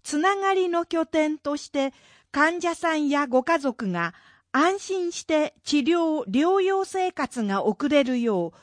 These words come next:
ご相談に対応しています。なお、横浜市立市民病院は今年、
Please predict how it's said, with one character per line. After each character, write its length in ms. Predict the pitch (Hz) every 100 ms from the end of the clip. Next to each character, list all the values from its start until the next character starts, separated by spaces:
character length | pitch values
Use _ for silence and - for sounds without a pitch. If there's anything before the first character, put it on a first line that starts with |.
| _
ご 180 | - 254
相 280 | 254 370 370
談 300 | 349 339 320
に 160 | 320
対 360 | - 262 285 285
応 220 | 262 262
し 100 | -
て 140 | 254 226
い 180 | 202
ま 180 | 185 185
す。 240 | - - _ _ _ _ _ _ _ _ _ _ _ _ _ -
な 320 | 208 214 208
お、 200 | 160 156 _ _ _
横 300 | 202 233 339
浜 260 | - 320 311
市 160 | -
立 260 | 277 220 180
市 160 | - 202
民 320 | 233 285 277
病 260 | 254 247
院 320 | 233 185 160 151
は 220 | 143 143 _ _ _
今 160 | - 226
年、 460 | 277 - 233 220